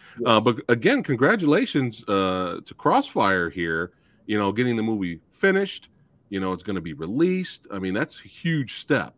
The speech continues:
Speaker 1: you know, as a filmmaker. And a lot of other, uh, entertainment sites have been promoting, uh, that it's gonna be coming out pretty soon, especially from E Times here. They get, you know, that's awesome, man, that you're getting some promotion.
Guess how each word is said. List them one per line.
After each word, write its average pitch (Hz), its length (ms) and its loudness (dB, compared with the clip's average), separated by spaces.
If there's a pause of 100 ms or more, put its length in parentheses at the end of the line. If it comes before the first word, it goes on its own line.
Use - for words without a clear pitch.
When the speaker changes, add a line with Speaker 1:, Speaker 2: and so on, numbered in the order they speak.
Speaker 1:
you 85 120 -10
know, 64 240 -14
as 80 140 -14
a - 60 -20
filmmaker. 78 600 -6
And 98 280 -2 (340)
a 107 80 -4
lot 156 220 6
of 180 100 4
other, 185 340 4
uh, 143 180 2
entertainment 180 640 -2
sites 262 500 -4
have 127 160 0
been 151 160 0
promoting, 170 680 -4 (440)
uh, 82 280 -6
that 98 220 -4
it's 107 140 -4
gonna 120 160 -4
be 117 100 -4
coming 156 360 -2
out 160 260 -4
pretty 160 220 -4
soon, 202 420 -6
especially 110 800 -4 (340)
from 120 200 -4
E 214 200 -2
Times 78 540 -4
here. 64 380 -12
They 87 80 -12
get, 98 140 -10
you 117 120 -6
know, 107 120 -2
that's 123 180 -6
awesome, 107 400 -2
man, 80 240 -8
that 104 120 -4
you're 104 120 -2
getting 120 240 -6
some 117 160 -8
promotion. 117 580 0